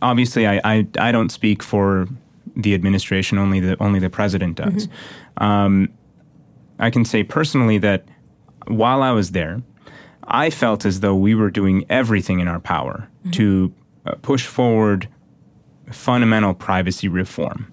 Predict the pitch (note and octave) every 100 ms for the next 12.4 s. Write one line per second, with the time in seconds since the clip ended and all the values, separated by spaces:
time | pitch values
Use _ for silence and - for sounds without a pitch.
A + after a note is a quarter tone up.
0 | - G#3+ F#3 B3 - A2 G#2+ G2+ G2+ A#2+
1 | B2+ C3+ B2 A#2+ A#2+ G#2 G2+ F#2+ G2 F#2
2 | - - G#2+ G#2 G2+ F#2+ - G2+ G2+ G2
3 | G2 F2+ F#2+ F2+ G#2 G#2 G#2 F2+ G2+ G2
4 | G2 F#2+ G2 F#2 F#2+ F2+ G2+ - G2 F#2
5 | F#2 - _ G2+ G2+ G2+ - G#2 F#2 F#2
6 | - - _ - A2 G#2+ A#2 B2+ B2 A2
7 | G2+ - F#2+ - - G2+ F#2 F2+ - -
8 | - D2 - - - - A2+ G#2 G#2+ G2+
9 | G#2 G2 F#2+ F2+ - _ _ - B2 G#2
10 | G2 F2+ - F#2+ F2+ A#3 G#3+ C2 - G#2
11 | G2 G2 - A#2 G#2 - F#2+ - G#2+ G2
12 | F#2+ F#2 F2+ F2